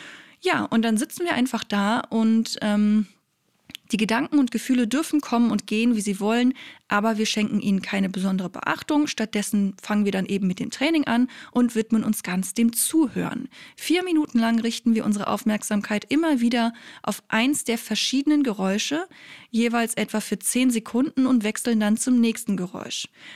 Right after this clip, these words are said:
Nach diesen vier Minuten wechseln wir dann die Geschwindigkeit, indem wir jetzt nur noch so zwei bis vier Sekunden lang bei einem Geräusch bleiben und dann eben hin und her wechseln.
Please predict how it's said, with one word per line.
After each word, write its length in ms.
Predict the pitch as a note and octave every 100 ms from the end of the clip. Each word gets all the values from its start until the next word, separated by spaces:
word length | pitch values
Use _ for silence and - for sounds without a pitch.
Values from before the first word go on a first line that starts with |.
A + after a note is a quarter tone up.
| -
Nach 240 | G3+ C4+ -
diesen 240 | C4+ B3+
vier 180 | - D4
Minuten 600 | C#4 C#4 C#4+ - C#4 A#3
wechseln 420 | A#3 - C#4 C4
wir 80 | A#3
dann 140 | G#3+
die 100 | F#3+
Geschwindigkeit, 840 | F#3+ - - E4+ E4+ - - A3 A3
indem 300 | G3+ G#3+ G3+
wir 80 |
jetzt 240 | G3 A#3 -
nur 100 | A3+
noch 120 | A3
so 140 | -
zwei 360 | G#3+ - A3 A#3
bis 160 | G#3+ -
vier 240 | E4 F4+
Sekunden 400 | B3+ - G#3+ -
lang 220 | G#3 G#3
bei 200 | G#3+ -
einem 280 | B3 F4+ D4
Geräusch 400 | G3+ F#3+ F#3+ -
bleiben 380 | G3+ G3 G#3+ A3
und 120 | G3+
dann 120 | G#3+
eben 240 | - G#3+ G#3
hin 160 | G#3
und 200 | A3 G#3+
her 160 | A#3 A#3
wechseln. 380 | B3+ - D4